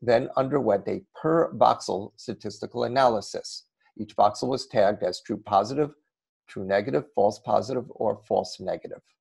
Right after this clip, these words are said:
We see the two different filters that we utilized in this study, smooth filter, five-by-five voxel smoothing, and sharp filter, three-by-three voxel smoothing.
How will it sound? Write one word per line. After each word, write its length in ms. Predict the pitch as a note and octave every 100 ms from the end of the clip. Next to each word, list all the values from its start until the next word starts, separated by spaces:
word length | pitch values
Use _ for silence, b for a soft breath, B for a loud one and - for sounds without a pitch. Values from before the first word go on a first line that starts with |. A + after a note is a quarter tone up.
| _ _ _ _ _ _ _ _ _ b -
We 80 |
see 160 | C#3 G#3+
the 140 | D#3
two 180 | - C#3+
different 400 | B2+ A#2+ A#2+ G#2
filters 380 | E3 D#3 A2 G2
that 140 | A2
we 100 | A2+ A2+
utilized 560 | C#3+ B2 F2+ G2 -
in 280 | - A#2 G#2+
this 240 | G#2 F#2
study, 480 | - - C3 G2 D2 b b b
smooth 460 | - - A#2 A2 -
filter, 500 | A#2+ G#2+ D3+ D#3+ - -
five-by-five 640 | F#2 - F#2 - A#2 G#3
voxel 380 | A2+ G2+ - A2
smoothing, 500 | - B2 B2+ D#3 D#3+ _ -
and 160 | G2+ G2+
sharp 340 | - D#3+ - -
filter, 380 | G2 - G#2+ -
three-by-three 560 | G#2+ F#2 F#2 - C#3+
voxel 440 | A2+ F2+ - - G2+
smoothing. 440 | - G#2+ E2+ -